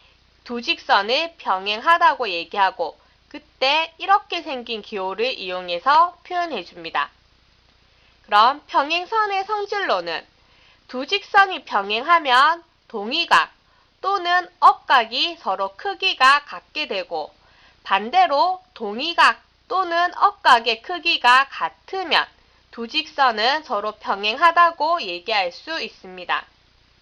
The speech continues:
그럼 이런 성질을 이용해서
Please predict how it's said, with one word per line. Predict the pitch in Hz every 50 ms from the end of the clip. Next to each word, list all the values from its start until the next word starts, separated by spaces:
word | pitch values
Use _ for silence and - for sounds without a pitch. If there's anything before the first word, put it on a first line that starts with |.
| _ _ _ _ _ _ _ _ _ _ _ _ _ _ _ _ _ _ _ _ _ _ _ -
그럼 | - 214 214 220 247 277 294 -
이런 | - 339 392 415 415 453 453
성질을 | 453 392 349 330 277 302 294 269 254
이용해서 | 208 185 180 180 180 175 180 175 - 185 165 -